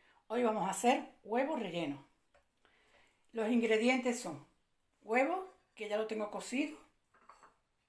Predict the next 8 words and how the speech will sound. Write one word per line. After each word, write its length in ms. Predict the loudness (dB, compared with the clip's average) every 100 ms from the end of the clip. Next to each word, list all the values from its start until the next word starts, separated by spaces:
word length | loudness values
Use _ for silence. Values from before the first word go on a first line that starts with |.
| _ _ _ _
y 120 | -12 -4
limpio, 480 | 0 0 -2 -10
ya 140 | -6 -6
está 240 | 0 0
pelado 380 | 4 4 4 2
y 20 |
todo. 340 | -6 -10 -14 -18 _ _ _ _ _ _ _ _ _ _ _ _ -20 -20 -10 -4 -4 -4
Maíz, 500 | -4 2 2 2 -2